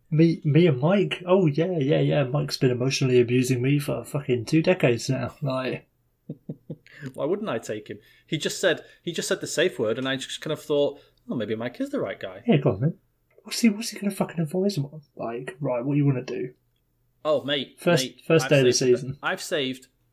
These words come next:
Speaker 2: Right, this whole initial Babcock conversation between me and you was your starter and your main.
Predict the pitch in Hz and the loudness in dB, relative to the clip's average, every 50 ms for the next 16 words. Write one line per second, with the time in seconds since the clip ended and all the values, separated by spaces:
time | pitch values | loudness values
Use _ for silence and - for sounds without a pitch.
0 | _ _ _ - 127 123 117 113 - _ _ - 165 160 - 180 196 190 185 180 | _ _ _ -10 -6 -6 -6 -6 -8 _ _ -8 -6 -4 -2 0 0 0 0 -2
1 | 180 - - 170 156 - 151 147 147 - - 165 - - - 147 139 135 135 - | -4 -4 -4 -6 -4 -2 -2 -4 -4 -4 -6 -6 -6 -6 -8 -10 -10 -10 -8 -4
2 | 143 131 123 - - 113 110 110 127 117 - 131 123 120 123 123 123 120 123 120 | -2 -2 -2 -2 -6 -8 -8 -8 -10 -8 -6 -6 -4 -4 -4 -4 -4 -4 -4 -4
3 | 113 104 104 - _ _ _ _ - 127 120 120 131 - - - 143 135 131 - | -4 -6 -8 -10 _ _ _ _ -8 -8 -6 -6 -6 -6 -4 -2 -2 -2 0 -2
4 | 120 120 117 117 117 117 117 120 117 113 104 | -2 -4 -4 -4 -2 -2 -2 -2 -4 -6 -8